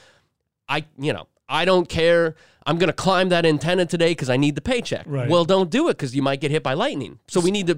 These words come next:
Speaker 1: we need to make
Speaker 2: Yeah.
Speaker 1: sure that
Speaker 2: And th-,
Speaker 1: you
Speaker 2: that
Speaker 1: don't need
Speaker 2: could,
Speaker 1: to take that risk.
Speaker 2: that could happen with any thunderstorm, but the L R C could hit, provide a calendar that could really help these companies.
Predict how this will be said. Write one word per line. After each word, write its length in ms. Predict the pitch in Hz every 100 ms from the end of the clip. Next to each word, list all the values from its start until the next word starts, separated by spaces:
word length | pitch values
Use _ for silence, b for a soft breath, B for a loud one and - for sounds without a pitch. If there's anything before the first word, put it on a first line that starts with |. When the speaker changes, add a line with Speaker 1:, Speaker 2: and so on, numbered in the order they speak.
| 127
Speaker 1:
we 120 | 160
need 120 | 196
to 60 | 170
make 140 | 170 156
Speaker 2:
Yeah. 60 |
Speaker 1:
sure 140 | 226 190
that 180 | 156 -
Speaker 2:
And 160 | 196 196
th-, 100 | 156
Speaker 1:
you 100 | 190
Speaker 2:
that 60 |
Speaker 1:
don't 100 | -
need 80 | 202 185
Speaker 2:
could, 100 | 185
Speaker 1:
to 60 |
take 80 | 190
that 140 | 156 214
risk. 260 | 359 -
Speaker 2:
that 140 | 196 240
could 100 | 262
happen 200 | 233 175
with 120 | 160
any 180 | 185 190
thunderstorm, 400 | 151 135 - 131
but 100 | 131
the 80 | 139
L 120 | 160
R 100 | 170
C 180 | 147 170
could 140 | 156 135
hit, 160 | 147
provide 380 | 127 123 131 127
a 60 | 120
calendar 460 | - 120 120 117
that 140 | 113 107
could 140 | 110
really 180 | 113 120
help 220 | 110 110
these 180 | 117 104
companies. 500 | - 110 104 104 101